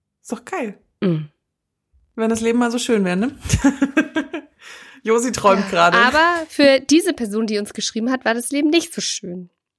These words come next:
Speaker 2: Die hat nämlich geschrieben, „Schwierig, sehr schwierig. Aber bei mir steht auch eine längere Geschichte dahinter. Langjährige Beziehung, Hochzeit, Kinder und dann verändert sich der Partner komplett, weil er durch einen Magenbypass sein Gewicht halbiert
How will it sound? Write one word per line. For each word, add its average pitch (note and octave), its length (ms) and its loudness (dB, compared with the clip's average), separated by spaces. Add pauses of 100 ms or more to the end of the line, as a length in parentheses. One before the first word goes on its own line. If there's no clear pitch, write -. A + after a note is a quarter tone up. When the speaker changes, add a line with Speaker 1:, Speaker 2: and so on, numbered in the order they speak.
(280)
Speaker 2:
Die E4 80 4
hat D#4 100 2
nämlich F#3 240 -6
geschrieben, C4 520 -4
„Schwierig, D4 920 -2
sehr A#3 380 2
schwierig. E3 720 -10 (420)
Aber A#3 220 2
bei A3 120 0
mir B3 240 2
steht B3 260 -2
auch - 100 -6
eine - 220 -4
längere A#3 440 0
Geschichte B3 500 -4
dahinter. E3+ 500 -10
Langjährige A#3 580 0
Beziehung, C4 540 -2
Hochzeit, B3+ 380 -4
Kinder B3+ 300 0
und G#3 140 -4
dann G#3+ 160 2
verändert A#3 440 0
sich - 200 -8
der F3+ 100 -8
Partner A3 460 -2
komplett, B3 840 -4
weil F#3 140 0
er F#3+ 80 2
durch F#3 160 -4
einen F3+ 320 -4
Magenbypass G3 880 0
sein F#3+ 180 -4
Gewicht G3 520 -6
halbiert G3 560 -4